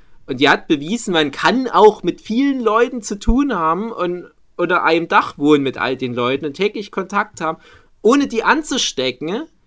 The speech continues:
wenn man halt sich an die Regeln hält. Also das soll jetzt einfach nur nochmal so eine schöne Schlusspointe dafür sein. Das fand ich dann auch natürlich für meinen Opa vor allem ganz toll, dass der sich jetzt nicht mit siebenundachtzig noch an Corona ansteckt.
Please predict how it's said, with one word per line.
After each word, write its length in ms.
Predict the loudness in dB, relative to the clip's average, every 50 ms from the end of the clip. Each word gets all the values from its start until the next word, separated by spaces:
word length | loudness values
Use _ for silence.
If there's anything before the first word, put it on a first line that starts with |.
| _ _ _ _ _ _ _ _ _ -6
wenn 240 | 0 2 2 4
man 320 | 4 2 0 0 -2 -6 -6
halt 240 | -2 -2 -2 -2 -2
sich 260 | -4 -6 -6 -6 -6
an 120 | -8 -6 0
die 120 | 2 2
Regeln 400 | 2 4 4 4 4 4 4 2
hält. 200 | 0 -2 -2 -2
Also 180 | -4 -6 -6 -6
das 260 | -6 -6 -8 -4 0
soll 140 | 4 6 6
jetzt 200 | 6 6 4 2
einfach 220 | -2 -2 -2 0 -2
nur 120 | -2 0
nochmal 240 | 0 -2 -2 -4 -4
so 100 | -6 -6
eine 160 | -8 -8 -10
schöne 340 | -6 -4 -2 -2 -2 -2 -6
Schlusspointe 920 | -8 -4 0 0 0 0 -2 -8 -10 -4 -2 2 4 4 4 4 2 0 -2
dafür 320 | -2 -4 -6 -4 -6 -6
sein. 400 | -6 -4 -4 -4 -4 -4 -6 -8
Das 160 | -10 -12 -8
fand 220 | -4 -4 -4 -2 -4
ich 120 | -6 -4
dann 160 | -2 -2 0
auch 180 | 0 -2 -2 -2
natürlich 420 | -4 -4 -2 -2 -2 -2 -2 -2
für 120 | -2 -4 -4
meinen 200 | -2 -4 -4 0 2
Opa 300 | 2 2 2 -2 -6 -6
vor 180 | -6 -6 -4 -2
allem 220 | -2 -4 -4 -4
ganz 300 | -4 -6 -6 -6 -8 -12
toll, 280 | -10 -8 -8 -8 -8 -8
dass 200 | -10 -12 -14 -14
der 160 | -12 -12 -12 -12
sich 180 | -14 -14 -14
jetzt 220 | -14 -14 -14 -14 -16
nicht 140 | -16 -14 -14
mit 160 | -16 -18 -16
siebenundachtzig 540 | -14 -14 -12 -12 -12 -14 -14 _ -14 -12 -12
noch 140 | -10 -10 -10
an 140 | -12 -12 -10
Corona 420 | -8 -6 -6 -4 -4 -4 -4 -6
ansteckt. 520 | -6 -8 -10 -12 -10 -10 -10 -10 -10 _